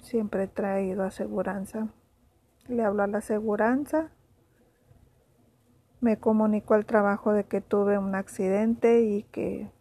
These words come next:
pues, en lo que arreglaba lo del accidente les iba a avisar de que ya iba para allá.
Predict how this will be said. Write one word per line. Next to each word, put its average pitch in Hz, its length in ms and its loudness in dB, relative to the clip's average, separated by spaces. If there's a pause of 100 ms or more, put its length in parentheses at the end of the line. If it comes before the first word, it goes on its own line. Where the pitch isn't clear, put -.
(520)
pues, 208 220 -6
en 208 140 -4
lo 190 120 -4
que 208 120 2
arreglaba 196 520 2
lo 202 140 2
del 185 220 0
accidente 190 880 -4 (520)
les 233 380 -2
iba 202 200 2
a - 20 2
avisar 220 420 0 (880)
de 233 220 -2
que 208 280 0
ya 202 160 2
iba 185 220 0
para - 260 -2
allá. 254 280 -2